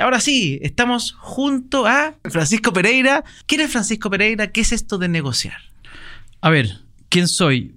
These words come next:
Speaker 2: Soy papá de tres. Eh,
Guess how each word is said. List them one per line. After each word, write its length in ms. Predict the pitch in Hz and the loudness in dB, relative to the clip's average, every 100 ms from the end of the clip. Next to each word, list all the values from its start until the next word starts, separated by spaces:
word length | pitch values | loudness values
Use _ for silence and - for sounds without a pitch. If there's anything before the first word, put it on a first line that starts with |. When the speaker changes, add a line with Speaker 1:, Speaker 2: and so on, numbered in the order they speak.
| - | -6
Speaker 2:
Soy 160 | - | -2
papá 300 | 147 156 160 | 0 2 4
de 100 | 165 | 4
tres. 420 | 165 214 - - - - _ _ - _ _ _ - _ _ - | 2 -2 -4 -12 -18 -20 _ _ -20 _ _ _ -20 _ _ 0
Eh, 960 | 135 127 120 110 107 104 98 95 | 2 4 2 2 2 2 0 -2